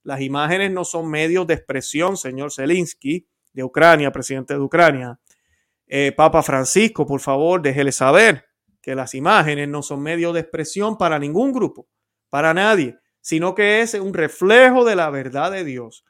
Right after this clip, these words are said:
del evangelio. Eso es lo que son. Y que no debemos estar jugando con ninguna de las imágenes católicas. Y que cualquiera allá afuera que no es católico y abusa de ellas y utilizan estas imágenes para promover sus ideologías,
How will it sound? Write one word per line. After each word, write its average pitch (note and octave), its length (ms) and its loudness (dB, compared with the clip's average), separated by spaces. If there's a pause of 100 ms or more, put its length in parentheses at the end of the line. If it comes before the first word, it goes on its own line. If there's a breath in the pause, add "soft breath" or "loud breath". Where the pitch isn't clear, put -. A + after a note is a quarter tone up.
del C#3+ 140 0
evangelio. C#3 640 -2
Eso C#3+ 140 -10
es - 20 -8
lo A3+ 100 -6
que F3+ 100 -10
son. - 320 -18 (380)
Y C3 100 -14
que D3+ 120 -2
no D3+ 140 -4
debemos G#3 360 -2
estar G3 500 0 (140)
jugando F#3 540 -2
con D3 200 -4
ninguna G3 600 0
de E3 140 2
las F3+ 340 2
imágenes E3 600 -2
católicas. D3 640 -4 (540)
Y D#3+ 160 -4
que E3 140 -2
cualquiera F#3 600 6
allá G#3+ 160 6
afuera G#3 320 4
que C#3+ 120 -4
no D3 180 -6
es G3 60 -6
católico G#3+ 580 0
y D#3 60 2
abusa F#3+ 520 -2
de E3 240 0
ellas D#3+ 240 -2
y C#3 60 -6
utilizan F#3 560 -6
estas F#3 260 -4
imágenes F3+ 380 -6
para D3+ 260 -2
promover C#3 400 -6
sus G3 200 -10
ideologías, E3+ 600 -6